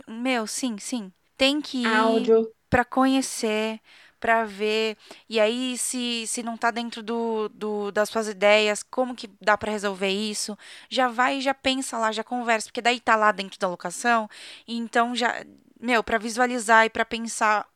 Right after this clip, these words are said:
Speaker 1: nas soluções é muito mais fácil.
Speaker 2: Sim, porque senão, na hora,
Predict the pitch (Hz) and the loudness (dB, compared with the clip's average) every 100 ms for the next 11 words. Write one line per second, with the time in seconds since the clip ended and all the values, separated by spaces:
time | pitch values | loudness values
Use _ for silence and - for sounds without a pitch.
0 | - 214 202 233 220 - 240 226 220 247 | -4 -2 0 0 -2 0 0 0 -2 -4
1 | - 269 - 208 180 - - 269 226 180 | -2 -4 -2 -4 -6 -10 0 2 2 2
2 | 208 330 - _ 240 220 196 196 208 196 | 0 -2 -6 _ -2 4 2 2 0 2
3 | 254 427 320 - 226 208 208 320 339 359 | 4 6 4 4 6 6 6 6 6 2